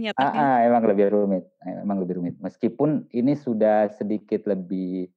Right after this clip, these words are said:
Speaker 2: simpel dibanding, eh, desain awalnya.
Speaker 1: Hmm,
Speaker 2: Yang
Speaker 1: oke.
Speaker 2: lebih ribet lagi sebetulnya.
Speaker 1: Oh, oke, oke, oke. Ya udah berarti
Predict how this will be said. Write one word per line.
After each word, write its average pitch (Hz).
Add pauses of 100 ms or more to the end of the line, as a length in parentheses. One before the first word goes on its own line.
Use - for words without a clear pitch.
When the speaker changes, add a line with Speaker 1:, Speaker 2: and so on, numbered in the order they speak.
(400)
Speaker 2:
simpel 113
dibanding, 110 (360)
eh, 101
desain 98
awalnya. 87 (800)
Speaker 1:
Hmm, 202
Speaker 2:
Yang 175 (120)
Speaker 1:
oke. - (800)
Speaker 2:
lebih 87
ribet -
lagi -
sebetulnya. -
Speaker 1:
Oh, 214
oke, -
oke, - (120)
oke. -
Ya 180
udah 214
berarti 208